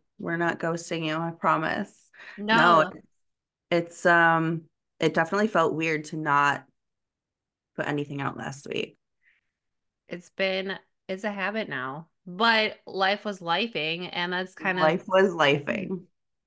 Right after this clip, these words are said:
Speaker 2: bringing us to our podcast
Speaker 1: <laughs>
Speaker 2: episode. We're gonna do a life update for you guys. Um,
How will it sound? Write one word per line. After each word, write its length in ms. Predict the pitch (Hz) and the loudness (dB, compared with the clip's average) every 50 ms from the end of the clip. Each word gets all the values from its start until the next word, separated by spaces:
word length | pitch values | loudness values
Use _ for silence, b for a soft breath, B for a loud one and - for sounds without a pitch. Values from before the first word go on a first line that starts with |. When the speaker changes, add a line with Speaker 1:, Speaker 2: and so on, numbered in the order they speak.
| _ | _
Speaker 2:
bringing 360 | - 226 214 214 214 214 208 202 | 0 0 2 2 0 0 0 0
us 240 | 202 202 208 - - | -2 -2 -4 -6 -10
to 140 | - 220 214 | -6 -4 -4
our 260 | 208 196 185 196 190 | -2 -2 -2 -2 -2
podcast 720 | 190 202 190 185 202 196 - 208 190 185 185 185 - - - - - _ | -2 -2 -2 -2 -2 -4 -2 -2 -2 0 -2 -4 -6 -12 -20 -20 -20 _
Speaker 1:
<laughs> 160 | _ _ - | _ _ 6
Speaker 2:
episode. 720 | 190 202 196 190 185 175 170 - - - 156 175 190 208 - _ _ _ B B B B B B B B B B - | 8 8 8 8 6 2 -2 -10 -14 -12 -8 -8 -8 -8 -10 _ _ _ B B B B B B B B B B -2
We're 100 | 208 214 | 0 2
gonna 220 | 226 262 262 269 262 | 4 4 4 4 4
do 220 | 247 254 247 233 | 4 4 4 4
a 20 | |
life 440 | 226 208 196 190 175 185 220 247 247 - | 2 0 2 2 4 4 2 0 -2 -2
update 460 | - 202 202 202 - 208 190 180 - - | 0 0 0 0 -2 -6 -6 -6 -6 -8
for 80 | 202 | -6
you 200 | 190 190 185 180 | -6 -6 -6 -4
guys. 520 | 185 180 165 170 170 185 208 240 247 240 - - _ _ _ _ _ - | -4 -2 -2 0 -2 -2 -4 -4 -6 -8 -12 -20 _ _ _ _ _ -4
Um, 500 | - 175 180 175 175 175 175 180 180 180 | -2 0 0 0 0 -2 -4 -8 -10 -12